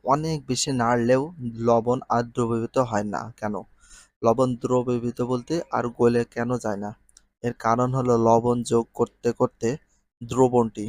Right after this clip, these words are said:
মানে মিশ্রণটি বা দ্রবণটি সম্পৃক্ত দ্রবণে পরিণত হয়েছে। কোন দ্রবণে পরিণত হয়েছে? এর কারণ হলো লবণ যোগ করতে করতে দ্রবণটি কি দ্রবণে পরিণত হয়েছে?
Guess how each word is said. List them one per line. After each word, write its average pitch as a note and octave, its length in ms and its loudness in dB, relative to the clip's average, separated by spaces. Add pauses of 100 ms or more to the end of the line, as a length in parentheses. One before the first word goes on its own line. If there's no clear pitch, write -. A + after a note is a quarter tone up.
(140)
মানে A2+ 200 -6
মিশ্রণটি A#2+ 640 -4
বা A#2+ 120 0
দ্রবণটি A#2 540 -2 (360)
সম্পৃক্ত - 680 -2
দ্রবণে A#2 400 2
পরিণত A2+ 480 0
হয়েছে। G2 360 -2
কোন B2 300 -6
দ্রবণে A#2+ 300 0
পরিণত A#2 460 -2
হয়েছে? A2+ 300 0 (840)
এর A#2+ 100 -4
কারণ B2+ 400 2
হলো B2+ 240 2
লবণ A#2+ 440 4
যোগ A#2 280 2
করতে - 320 -2
করতে A#2+ 280 -2
দ্রবণটি A#2 500 0
কি A#2+ 180 -4 (240)
দ্রবণে A#2 360 0
পরিণত A#2 440 -2
হয়েছে? A2+ 280 -2